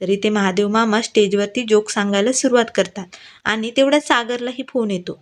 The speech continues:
तो बाहेर जातो. तर महादेव मामा सांगत असतात, की एक माणूस असतो, त्याच्या छातीत कळ मारायला लागते. तो त्याच्या बायकोला म्हणतो, "पटकन डॉक्टरांना फोन कर, मला खूप त्रास होतोय." तेव्हा त्याची बायको म्हणते,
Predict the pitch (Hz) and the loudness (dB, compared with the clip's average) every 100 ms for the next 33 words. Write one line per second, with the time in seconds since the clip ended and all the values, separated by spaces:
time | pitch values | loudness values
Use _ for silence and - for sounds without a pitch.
0 | _ 226 220 214 208 202 202 - - - | _ -4 -2 0 -2 -2 -4 -4 -12 -12
1 | - _ - 196 202 202 208 214 214 220 | -20 _ -6 0 2 2 2 2 2 0
2 | 220 226 233 233 240 - 190 185 _ _ | -2 -2 -2 -2 -4 -4 -6 -6 _ _
3 | - 247 - 240 240 _ 240 226 220 208 | -4 -4 0 -2 -2 _ -6 -6 -2 -2
4 | 202 185 - - 185 220 220 233 - 262 | -2 -12 -12 -10 -6 -6 -2 -4 -2 -8
5 | - 302 277 254 220 202 180 175 - 165 | -2 0 2 0 0 0 -2 -4 -10 -14
6 | - - _ 196 190 196 214 202 196 202 | -14 -20 _ -4 -2 0 2 2 2 2
7 | 214 220 226 247 220 175 - - 226 220 | 0 2 2 4 4 2 -10 -6 -6 -4
8 | - 240 240 233 233 233 233 233 240 226 | -2 2 2 0 -4 -2 -4 -4 -2 -2
9 | 220 226 - 190 185 196 214 - 190 185 | 0 0 0 -2 -2 -2 -6 -2 -2 -2
10 | - 208 185 180 185 180 185 196 196 220 | -6 -6 -6 -8 -6 -4 -2 -4 -2 -2
11 | 220 220 247 247 | -2 -2 -8 2